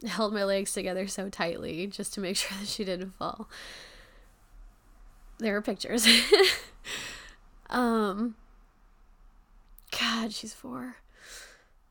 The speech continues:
So we haven't posted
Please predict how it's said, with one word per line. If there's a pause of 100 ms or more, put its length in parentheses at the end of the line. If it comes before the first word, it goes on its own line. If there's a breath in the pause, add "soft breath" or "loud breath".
(260)
So (240)
we
haven't (380)
posted